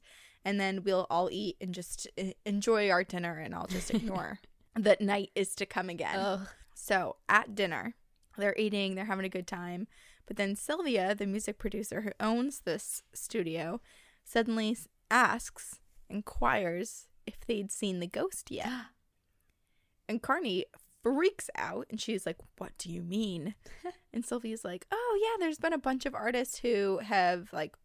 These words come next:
Speaker 1: come through, passed on by, and they all claim to see a man." And then Carney decides to tell her what happened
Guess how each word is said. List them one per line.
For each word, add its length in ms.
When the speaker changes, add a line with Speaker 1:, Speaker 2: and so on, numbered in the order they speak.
Speaker 1:
come 240
through, 360
passed 400
on 200
by, 500
and 240
they 100
all 380
claim 360
to 80
see 220
a 60
man." 500
And 180
then 340
Carney 440
decides 420
to 60
tell 260
her 160
what 160
happened 680